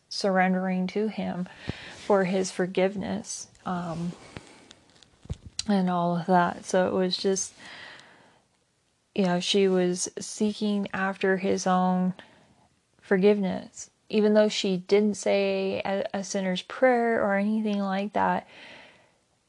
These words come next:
she was loving him and just hungering and, and weeping before him that she accepted him. And I, I, I believe she went away changed. Um,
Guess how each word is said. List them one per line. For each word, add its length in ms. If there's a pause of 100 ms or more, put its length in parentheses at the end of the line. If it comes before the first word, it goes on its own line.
(480)
she 260
was 220
loving 500
him 260
and 120
just 260
hungering 720
and, 260
and 260
weeping 460
before 440
him 340
that 340 (280)
she 220
accepted 540
him. 480
And 460
I, 60
I, 200 (360)
I 40
believe 380
she 220
went 180
away 260
changed. 640 (920)
Um, 400